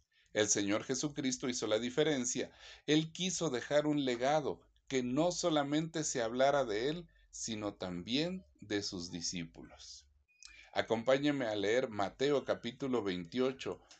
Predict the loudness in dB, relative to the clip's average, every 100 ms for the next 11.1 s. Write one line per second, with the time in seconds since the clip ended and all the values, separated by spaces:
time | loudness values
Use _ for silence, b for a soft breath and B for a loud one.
0 | B -4 -2 -2 -4 -4 -2 -2 -2 -4
1 | -2 -4 -6 -6 -4 -4 -4 -8 -8 -8
2 | -6 -4 -6 -10 -16 -20 -20 _ _ _
3 | b b b -2 -2 -2 0 2 0 -2
4 | -6 -6 -2 -2 0 -2 -2 -2 -2 -2
5 | -6 -6 -8 -8 -4 -6 -4 -6 -6 -6
6 | -4 -4 -4 -6 -6 -4 -2 -4 -4 -4
7 | -4 -4 -8 -6 -6 -4 0 2 0 -4
8 | -4 -4 -4 -6 -2 -2 -2 -6 -10 -10
9 | -12 -12 -10 -8 -4 -6 -6 -8 -8 -12
10 | -14 B B B B -12 -6 -2 0 0